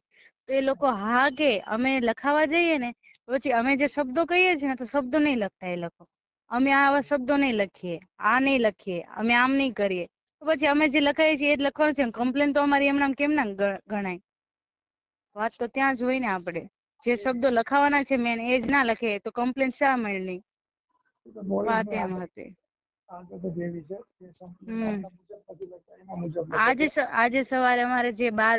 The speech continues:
Speaker 1: સાડા બારની આજુબાજુ એફ આર આઈ લીધી હતી, પણ, અ, બધું મેં, મેં હું બાજુમાં જ બેસીને લખાવેલું, લખાવેલું છે અને જે મેં લખાવેલું એ મુજબ એક, એક શબ્દ બધાય મારા જ છે. નથી એમાં કઈ એ લોકોએ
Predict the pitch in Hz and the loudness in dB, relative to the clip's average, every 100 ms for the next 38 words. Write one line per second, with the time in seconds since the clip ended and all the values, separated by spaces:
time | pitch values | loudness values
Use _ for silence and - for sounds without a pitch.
0 | 214 220 220 214 220 214 214 208 202 202 | -2 -4 -2 -2 -2 -2 -4 -2 -2 0
1 | 202 202 214 202 202 202 170 240 269 240 | -2 -4 -4 -4 -2 -4 -4 -6 -4 -4
2 | 381 - _ _ _ _ - 220 226 220 | -6 -10 _ _ _ _ -8 -4 0 -2
3 | 220 226 240 285 262 269 247 226 247 254 | 0 0 4 4 4 2 0 0 0 2
4 | 202 202 220 247 233 220 226 226 208 214 | 2 0 0 -2 0 0 -2 -2 -4 -2
5 | 220 220 240 269 - 220 220 220 208 208 | 0 0 0 -2 -2 -4 -2 -2 -2 -4
6 | 202 - 254 320 330 _ _ _ 220 233 | -6 -2 0 0 -4 _ _ _ -8 -4
7 | 226 226 196 240 269 269 247 247 254 247 | -2 -4 -4 0 2 2 2 0 2 2
8 | 247 254 247 233 254 214 226 - _ 269 | 4 4 2 2 2 4 2 0 _ -2
9 | 262 - 247 208 208 202 214 208 208 202 | -2 -2 -6 -2 -2 0 0 0 0 -2
10 | 196 - 240 285 - _ _ 220 226 247 | -4 -4 -2 -2 -6 _ _ -12 -4 -2
11 | 240 220 240 233 226 214 240 226 | -2 0 2 2 2 -2 -2 -2